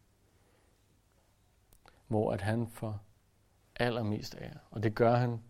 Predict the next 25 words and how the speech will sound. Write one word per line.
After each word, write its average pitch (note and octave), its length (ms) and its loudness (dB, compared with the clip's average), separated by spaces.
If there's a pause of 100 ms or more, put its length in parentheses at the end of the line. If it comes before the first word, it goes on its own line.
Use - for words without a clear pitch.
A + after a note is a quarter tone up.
(560)
når G#2+ 120 2
vi G#2+ 220 0
finder A2+ 300 -4
allermest A2+ 720 -6 (160)
glæde G#2 340 2
i G#2 40 0
ham. F#2+ 220 -4
Og G#2 100 -6
det A#2+ 60 8
er B2 40 6
det B2+ 120 6
fantastiske B2+ 680 2
ved G2 100 -2
Gud, G#2+ 300 -4
ikke? D3+ 140 -2 (840)
Fordi G#2+ 240 4
Gud, C#3+ 220 10
han D#3 120 8
kiggede D#3 320 10
ikke C#3+ 120 8
ned C#3+ 140 6
på C3+ 100 2
Job C3 300 8
og B2 80 2
sagde, A2 320 2